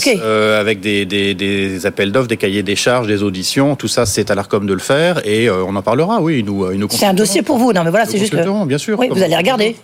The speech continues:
Speaker 2: bien sûr.
Speaker 1: Ok, non, c'est
Speaker 2: Mais,
Speaker 1: un
Speaker 2: mais
Speaker 1: peu
Speaker 2: pour l'Arcom, c'est
Speaker 1: apporté.
Speaker 2: l'Arcom qui ensuite qui décidera.
Speaker 1: Ouais. Tiens, je parle de hasard de, de calendrier à propos de Nicolas Taverneau. Demain, je reçois le, Luca De Meo, euh, donc, euh, le patron de Renault. Je sais pas si vous avez suivi l'actualité des constructeurs automobiles, mais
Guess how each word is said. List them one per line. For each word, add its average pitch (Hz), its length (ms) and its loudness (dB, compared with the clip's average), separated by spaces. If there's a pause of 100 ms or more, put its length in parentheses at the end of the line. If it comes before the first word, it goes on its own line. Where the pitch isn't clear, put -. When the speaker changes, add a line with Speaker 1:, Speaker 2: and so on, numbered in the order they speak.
Speaker 2:
bien 120 100 -6
sûr. 185 300 -6
Speaker 1:
Ok, 196 100 -8 (160)
non, 170 80 -4
c'est 208 80 -6
Speaker 2:
Mais, 160 60 0
Speaker 1:
un - 20 2
Speaker 2:
mais 214 120 0
Speaker 1:
peu 185 100 2
Speaker 2:
pour - 80 0
l'Arcom, 139 440 -2
c'est 160 80 -4
Speaker 1:
apporté. 165 300 -2
Speaker 2:
l'Arcom 139 180 0
qui - 120 -10
ensuite 113 320 -6
qui 113 80 -8
décidera. 120 400 -6 (180)
Speaker 1:
Ouais. 208 140 0 (240)
Tiens, 247 140 0
je 220 100 -2
parle 214 100 2
de 202 80 2
hasard 202 260 2
de, 180 240 2
de 170 120 0
calendrier 180 440 0
à 165 40 2
propos 170 240 -2
de 160 60 -2
Nicolas 156 280 -2
Taverneau. 175 480 0 (340)
Demain, 226 280 2
je 190 100 0
reçois 226 320 0
le, 170 240 2
Luca 196 280 2
De 185 100 0
Meo, 185 340 2
euh, 156 160 -2
donc, 160 260 -4
euh, 160 160 2 (320)
le 175 80 0
patron 185 280 0
de 196 40 2
Renault. 214 400 2 (360)
Je - 80 -4
sais 190 80 -2
pas 233 80 2
si - 160 0
vous 196 160 4
avez 175 360 2
suivi 185 360 0
l'actualité 175 580 0
des 160 120 0
constructeurs 175 440 0
automobiles, 220 480 2
mais 196 140 2